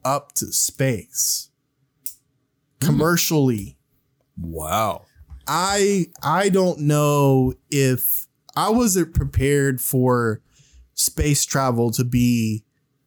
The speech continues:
Speaker 1: um, happening commercially while I was alive.
Speaker 2: Really?
Speaker 1: Yeah. I was kinda hoping we would stay on Earth and just chill out here, uh, for my lifetime.
Speaker 2: Yeah. I mean, I, uh,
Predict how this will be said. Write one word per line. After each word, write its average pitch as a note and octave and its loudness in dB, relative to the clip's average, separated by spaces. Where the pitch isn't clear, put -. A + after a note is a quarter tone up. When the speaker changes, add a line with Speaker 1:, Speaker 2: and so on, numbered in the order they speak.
Speaker 1:
um, A2 0
happening B2 0
commercially A#2 -2
while A2 0
I - -2
was G#2 -6
alive. F#2+ -6
Speaker 2:
Really? E3+ -2
Speaker 1:
Yeah. B2+ 0
I E3 -2
was F#3+ 0
kinda G3+ -2
hoping F3+ 2
we E3 4
would D#3 2
stay D3 0
on C3 2
Earth B2 -4
and B2 2
just A#2+ 0
chill C3+ 2
out A#2 -2
here, B2+ 0
uh, G#2+ -2
for C3 2
my B2 4
lifetime. C#3 0
Speaker 2:
Yeah. A2 2
I B2 0
mean, B2+ 0
I, B2+ 0
uh, A2+ 0